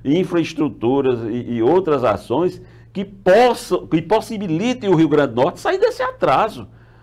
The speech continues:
Há algumas décadas nós competimos com, com o Ceará e, e a Paraíba,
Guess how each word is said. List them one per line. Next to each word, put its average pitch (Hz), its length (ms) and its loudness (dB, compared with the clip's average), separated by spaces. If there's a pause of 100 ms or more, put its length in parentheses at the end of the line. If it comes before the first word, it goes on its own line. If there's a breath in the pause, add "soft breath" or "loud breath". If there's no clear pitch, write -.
(180 soft breath)
Há 160 140 0
algumas 220 480 4
décadas 147 500 2
nós 180 260 2
competimos 202 920 -2
com, 143 560 -2
com 131 100 -6
o - 40 -4
Ceará 160 580 4
e, 190 300 -6
e 127 140 -2
a 127 60 2
Paraíba, 127 840 4